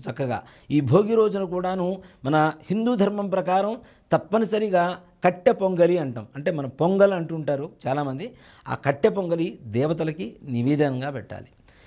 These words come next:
ఈ యొక్క ధనుర్మాసంలోనే ఇరవై ఏడవ రోజు కూడారై సేవ అనేటువంటి ఒక సేవ ఉంటుంది. అంటే గోదాదేవి కళ్యాణం. గోదాదేవి కళ్యాణం కనుక మనం చేసినా చూసినా ఆ యొక్క వైభవాన్ని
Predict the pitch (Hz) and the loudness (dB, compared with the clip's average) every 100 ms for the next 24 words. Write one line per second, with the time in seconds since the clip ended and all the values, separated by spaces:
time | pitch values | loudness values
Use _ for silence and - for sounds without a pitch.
0 | - - 165 185 180 127 170 233 240 226 | -20 2 6 6 2 0 2 2 2 0
1 | 208 220 220 190 190 208 - 160 220 247 | 0 0 2 2 0 -2 -2 2 4 4
2 | 214 214 208 196 190 220 185 - _ _ | 4 2 2 2 0 -2 -6 -12 _ _
3 | _ - 208 226 220 208 214 - 170 180 | _ 0 2 4 4 4 0 0 2 2
4 | 180 165 160 160 147 135 - 147 151 127 | 2 -2 -6 -6 -6 -4 -2 -2 -2 -4
5 | 120 104 - _ _ - 170 156 123 196 | -8 -10 -14 _ _ -2 0 2 2 4
6 | 208 208 190 190 190 147 156 175 139 - | 4 4 2 0 0 -2 0 0 -2 -10
7 | _ _ _ - 117 185 208 208 202 196 | _ _ _ -4 2 4 4 4 4 2
8 | 170 170 180 180 175 165 170 120 - _ | 0 -2 -2 -2 -2 0 0 0 -6 _
9 | 127 135 - 160 175 202 202 202 202 _ | -4 -4 2 4 4 0 0 -2 -4 _
10 | - 185 196 208 196 202 - _ _ _ | 0 2 4 4 2 -2 -8 _ _ _
11 | _ _ 156 185 190 147 156 180 214 208 | _ _ 4 4 2 2 4 4 4 2
12 | 202 | -2